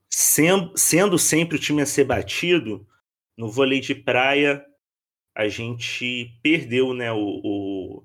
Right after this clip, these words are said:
Alice. Agatha e Duda perderam pra Wang Xia da China por dois sets a zero. O que que só você viu nesse jogo?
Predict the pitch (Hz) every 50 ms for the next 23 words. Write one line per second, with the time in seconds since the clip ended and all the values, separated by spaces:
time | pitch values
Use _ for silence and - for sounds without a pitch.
0 | _ _ _ _ _ _ _ - - - - - - 107 101 98 98 95 - -
1 | - - - - - - _ _ _ _ _ - - - - 110 104 107 117 117
2 | 117 123 120 110 101 110 123 120 120 - 120 - 135 123 113 110 107 110 117 120
3 | 120 120 117 120 120 120 117 117 120 120 117 117 117 - 120 110 123 131 139 131
4 | 131 - - - - 123 123 123 127 120 117 - - - 131 131 131 131 127 120
5 | - - 120 120 117 110 117 123 123 123 - 135 127 123 - - 127 123 120 113
6 | 104 104 104 107 110 110 107 104 95 92 - _ _ _ _ _ _ _ _ _
7 | _ _ _ _ _ _ - 151 - - - - - 151 151 151 160 151 - -
8 | - 156 143 113 104 101 127 143 131 120 107 - - - 117 110 104 - - 107
9 | 95 95 92 92 92 92 98